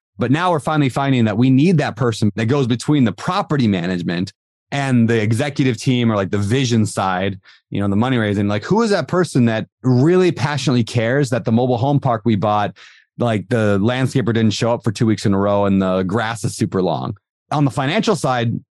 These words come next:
nobody notices it. And on the money raising side and all that, nobody notices it. And the number's still there. We still have the property, but who cares? And so that's, like, we're doing that search right now. And that person has to be attention to detail, relentless improvement, all these core values that we have.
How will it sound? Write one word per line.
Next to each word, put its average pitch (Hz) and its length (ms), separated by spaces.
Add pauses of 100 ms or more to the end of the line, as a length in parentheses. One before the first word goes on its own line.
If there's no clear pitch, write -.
nobody 127 260
notices 98 360
it. 123 200 (220)
And 135 120
on 139 80
the 131 60
money 123 240
raising 139 260
side 135 300
and 131 100
all 131 120
that, 175 180
nobody 127 220
notices 101 400
it. 123 80
And 113 160
the 113 60
number's 190 360
still 127 160
there. 123 160
We 139 80
still 170 160
have 170 140
the 139 60
property, 139 520 (320)
but 147 120
who 160 180
cares? 120 640 (260)
And 123 120
so 170 80
that's, 180 200
like, 156 160
we're 156 180
doing 151 160
that 147 140
search 151 220
right 147 160
now. 175 220
And 117 100
that 156 160
person 208 360
has 127 320
to 156 120
be 165 300 (260)
attention 131 560
to 123 80
detail, 123 520
relentless 101 480
improvement, 143 480
all 143 140
these 160 200
core 151 200
values 139 300
that 120 100
we 110 100
have. 127 360